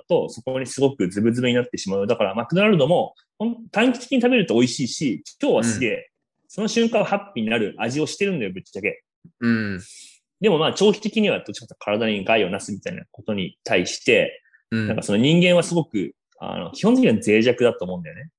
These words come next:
Speaker 2: うんうん。
Speaker 1: まあ、エスエヌエスもそうだと思うんだよね。その場では寂しさを紛らわせるけど、でも
Speaker 2: うん。
Speaker 1: 長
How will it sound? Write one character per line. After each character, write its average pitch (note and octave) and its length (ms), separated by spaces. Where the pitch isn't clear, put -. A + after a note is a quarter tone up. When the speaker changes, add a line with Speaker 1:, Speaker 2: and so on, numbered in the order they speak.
Speaker 2:
う B2 80
ん A#2 160
う A#2+ 100
ん。 A2+ 40
Speaker 1:
ま D#3 100
あ、 A2 100
エ C#3+ 80
ス C#3+ 120
エ A#3 60
ヌ B3+ 60
エ C#4 60
ス - 100
も C3 60
そ D3 140
う A#2 40
だ - 60
と - 100
思 A2 80
う G#2+ 40
ん G2 60
だ F2 60
よ F#2 80
ね。 F#2 80
そ - 140
の G#3+ 100
場 A3+ 100
で A#3 60
は E3+ 80
寂 A#2 260
し - 60
さ B2+ 100
を G#2+ 40
紛 G#2 200
ら A#2 80
わ A2+ 80
せ B2+ 140
る A2 80
け F2 100
ど、 G2+ 340
で C#3+ 60
も A2+ 220
Speaker 2:
う A2 160
ん。 F#2+ 40
Speaker 1:
長 A3+ 100